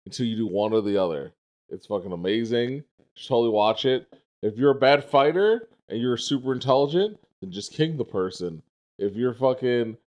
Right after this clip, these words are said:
dumb as shit, but you got the powerhouse of, like, Jean-Claude Van Damme, then knock 'em the fuck out.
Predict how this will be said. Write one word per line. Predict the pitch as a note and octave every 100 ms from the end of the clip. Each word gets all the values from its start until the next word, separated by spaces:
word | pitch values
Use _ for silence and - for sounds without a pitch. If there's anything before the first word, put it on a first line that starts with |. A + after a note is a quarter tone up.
| _ _ G#2
dumb | B2 C3
as | C3
shit, | - C#3 D3+ G3+ - _ _
but | - A2+
you | G#2+
got | B2
the | A#2
powerhouse | - - A#2+ A#2 A#2+ B2 C3 C#3+ A#2
of, | G2
like, | G#2+ G2 F2+ - - -
Jean-Claude | A2+ A2+ - B2+ A#2
Van | B2+ B2 B2
Damme, | B2 C3+ D3
then | A2
knock | G2+ A2 -
'em | B2+
the |
fuck | B2 C#3 B2+
out. | C3+ A#2+ F#2